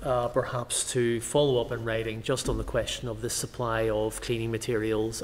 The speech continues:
um, to schools, as, as was mentioned, uh, by the chairperson. And perhaps also then, if I've understood correctly, the committee is,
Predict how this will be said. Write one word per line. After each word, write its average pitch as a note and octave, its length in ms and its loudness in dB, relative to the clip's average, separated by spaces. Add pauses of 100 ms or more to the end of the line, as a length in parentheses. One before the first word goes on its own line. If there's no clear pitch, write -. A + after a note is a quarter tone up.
um, A2+ 260 -6
to - 180 -6
schools, A2 560 -4
as, A2+ 240 -8
as - 240 -8
was A2 240 -4
mentioned, A#2 460 -4
uh, A2+ 160 0
by A2+ 160 -4
the A#2+ 80 -8
chairperson. B2+ 600 -6 (500)
And B2+ 100 -4
perhaps C3 300 0
also C#3 260 2
then, C#3 260 2
if B2+ 140 -4
I've A#2+ 80 -2
understood B2+ 380 -2
correctly, C3 400 0
the A#2+ 80 -2
committee A#2+ 680 4
is, A#2 240 -2